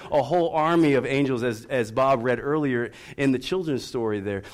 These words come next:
So the whole host of angels came in praising God and said, "Man, peace on earth to those whom God is pleased with." Jesus' birthday is a day that we celebrate every single year as Christmas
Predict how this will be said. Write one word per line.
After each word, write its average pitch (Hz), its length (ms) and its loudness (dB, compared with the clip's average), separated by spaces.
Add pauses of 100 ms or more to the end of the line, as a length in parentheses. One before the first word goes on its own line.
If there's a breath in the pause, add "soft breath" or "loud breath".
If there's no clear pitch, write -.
So - 140 -2
the 160 80 2
whole 226 560 2
host 190 340 0
of 165 80 -4
angels 156 380 2
came 170 260 2
in 135 120 4
praising 180 600 0
God 160 300 4
and 139 100 -4
said, 143 180 0
"Man, 156 200 0 (240 loud breath)
peace 240 480 2
on 175 340 2
earth 180 280 0
to - 100 -2
those 156 260 2
whom 156 180 2
God 156 360 -2
is 147 120 -6
pleased 160 460 -6
with." 92 420 -8 (400 loud breath)
Jesus' 226 380 -2
birthday 160 560 2 (220 loud breath)
is 151 120 0
a 151 60 0
day 151 440 2
that 135 180 2
we 175 160 -4
celebrate 117 880 -2
every 175 320 -4
single 185 380 0
year 127 240 -2
as 135 240 -4
Christmas 120 800 -6